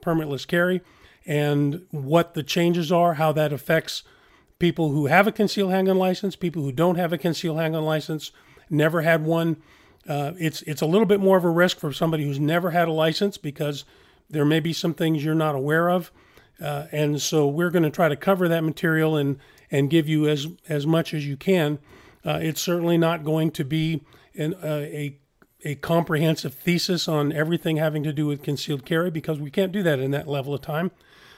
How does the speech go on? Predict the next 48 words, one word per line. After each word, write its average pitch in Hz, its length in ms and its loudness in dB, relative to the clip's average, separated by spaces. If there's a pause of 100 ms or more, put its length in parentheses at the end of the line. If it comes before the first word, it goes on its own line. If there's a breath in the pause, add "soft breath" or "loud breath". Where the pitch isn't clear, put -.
(140 soft breath)
But 175 100 2
we 170 140 2
do 262 140 8
wanna 214 260 6
give 175 280 2
you 165 360 2 (340 soft breath)
something 214 500 4
that 170 380 -2
you 175 200 0
can 175 240 2
then 165 200 4
use 170 360 2
to 156 120 -8
say, 156 220 0
"All 156 100 2
right, 143 180 2 (160)
these 196 220 2
are 208 100 4
the 185 140 0 (140)
things 175 280 2
I 170 80 4
need 160 180 2
to 151 60 -4
make 147 180 0
sure 180 360 0 (420 soft breath)
that 147 200 -2
are 139 100 0
right 170 360 2
in, 151 460 -4
in 127 140 -4
my 175 180 2
life 208 340 2
and 151 260 -4
in, 151 220 -4 (200)
in 160 180 0
all 175 200 4
my 185 140 2
history 175 480 -2 (300 loud breath)
to 160 80 -6
make 160 180 2
sure 170 180 0
that 151 140 2
I 147 60 2
really 190 420 4
am 190 240 2
a 147 180 -4
qualified, 175 800 0 (460 soft breath)
uh, 151 220 -4